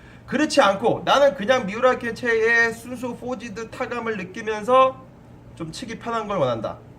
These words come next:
그러면은 두 가지 모델이 있어요. 어, 피피 구공공오 모델하고 피피 구공공삼 모델 이 녀석이에요.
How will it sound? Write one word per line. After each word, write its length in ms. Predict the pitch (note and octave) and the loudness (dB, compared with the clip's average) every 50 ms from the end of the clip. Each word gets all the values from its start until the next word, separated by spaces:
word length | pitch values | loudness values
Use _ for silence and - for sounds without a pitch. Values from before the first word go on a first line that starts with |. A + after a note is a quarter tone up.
| - - | -20 -16
그러면은 580 | - C3+ C3+ D3+ C3+ B2+ C#3+ F3+ F3+ - - - - - - - - - - - - - - - - - - - - | -12 -12 -10 -8 -6 -4 -2 -2 -2 -2 -4 -12 -18 -20 -20 -20 -20 -20 -20 -20 -20 -20 -20 -20 -20 -20 -20 -20 -20
두 120 | - - C#3 | -18 -8 -4
가지 320 | B2+ B2+ D3+ C#3 C3+ D3 | -2 -2 0 -2 -4 -8
모델이 340 | C#3+ B2+ A#2 A2 B2 A2+ A2 | -10 -10 -10 -10 -10 -10 -10
있어요. 380 | G#2 - A2+ G#2+ G2+ F#2+ F#2+ - - - - - - - - - | -12 -10 -10 -10 -8 -8 -10 -12 -16 -20 -20 -20 -20 -20 -16 -10
어, 480 | - A2 A2+ A2+ A2 G#2+ G#2+ G#2 - - - - - - - - - | -4 -2 0 0 0 0 -2 -4 -6 -8 -12 -20 -20 -20 -20 -20 -14
피피 280 | - B3 - - A#3+ F#3 | -12 -12 -8 -8 -8 -8
구공공오 560 | - D#3 D3 D#3 E3+ D#3+ D#3 E3 E3 E3 D#3+ | -6 -6 -6 -4 -4 -2 -2 -2 -2 -2 -2
모델하고 720 | B2+ A2+ A2+ A2 A#2 A2+ G#2+ G2 G2+ D3 E3+ D#3+ A#2 - - | -4 -6 -6 -4 -4 -4 -4 -4 -4 -4 -4 -4 -4 -6 -8
피피 360 | - B3 - - A#3 A3 E3 | -12 -14 -12 -10 -12 -12 -10
구공공삼 680 | - C#3+ C#3+ C3+ B2 C3 A#2 A2+ B2+ B2+ A#2 C3+ E3 C#3+ | -8 -8 -8 -8 -8 -8 -10 -8 -10 -10 -8 -8 -8 -8
모델 320 | A2+ A2 A2 B2 A2 G#2 | -8 -8 -8 -8 -10 -8
이 40 | G#2+ | -8
녀석이에요. 760 | A#2 B2 A#2+ A2+ A#2 - - - - - - - - - | -8 -8 -8 -10 -12 -14 -14 -16 -16 -16 -16 -18 -18 -20